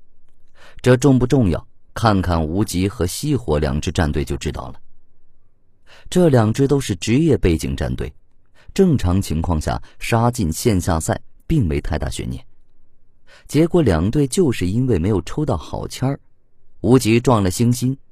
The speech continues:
西火撞了嘉世，早早的就从挑战赛里淘汰。无极现在已经彻底解散，西火没有什么消息，可怜的挑战赛出局队又会有多少人去关注呢？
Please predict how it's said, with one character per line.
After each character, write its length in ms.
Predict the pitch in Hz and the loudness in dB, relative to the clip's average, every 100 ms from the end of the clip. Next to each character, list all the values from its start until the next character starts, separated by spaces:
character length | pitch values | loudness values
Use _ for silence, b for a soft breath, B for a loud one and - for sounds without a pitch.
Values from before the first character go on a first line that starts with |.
| - - | -20 -12
西 260 | - 117 | 0 2
火 260 | 120 82 87 | 4 2 2
撞 260 | 120 98 | 4 2
了 80 | 76 | 2
嘉 220 | - 95 | 0 2
世， 240 | 120 - - - - - | 0 -2 -8 -10 -20 -6
早 340 | - 85 127 | 0 2 2
早 180 | 131 69 | 0 -2
的 120 | 71 | -2
就 120 | 73 | -2
从 220 | 80 73 78 | -2 -2 -4
挑 260 | - 69 | -2 -2
战 200 | 71 78 | 0 -2
赛 160 | 76 69 | 0 -2
里 120 | 64 | -2
淘 200 | - 60 | -6 -8
汰。 180 | - - - - - - - - - - - b b b | -8 -10 -14 -16 -20 -20 -20 -20 -20 -20 -20 b b b
无 200 | 113 175 | 4 4
极 140 | 170 | 4
现 220 | 165 160 | 2 2
在 100 | 135 | 4
已 100 | 101 | 2
经 200 | 87 117 | 4 2
彻 200 | 131 143 | 2 0
底 140 | 98 110 | 0 -2
解 160 | 127 | -2
散， 240 | - 127 - - - - b b | -4 -4 -6 -10 -20 -20 b b
西 300 | - - 110 | -10 -2 0
火 200 | 110 80 | 2 2
没 160 | 76 82 | 2 2
有 120 | 90 | 2
什 120 | 76 | 0
么 80 | 73 | -2
消 240 | 76 82 95 | -2 0 -2
息， 240 | - - - - - - - - b b | -4 -10 -16 -20 -20 -20 -20 -20 b b
可 260 | - 92 92 | -2 4 4
怜 180 | 92 104 | 4 2
的 120 | 107 | 0
挑 280 | - 71 82 | -2 0 0
战 220 | 120 104 | 2 0
赛 220 | 87 85 | 2 0
出 200 | 78 107 | 0 -4
局 200 | - 67 | -4 -2
队 180 | 95 - - - - | -2 -4 -8 -16 2
又 200 | 98 90 | 4 4
会 160 | 85 | 2
有 100 | 76 | 0
多 220 | 69 95 98 | 0 0 0
少 140 | 71 | 0
人 180 | 67 73 | -2 -2
去 100 | 73 | -2
关 220 | 67 90 | 0 0
注 200 | 117 110 | 0 -4
呢？ 100 | 71 | -6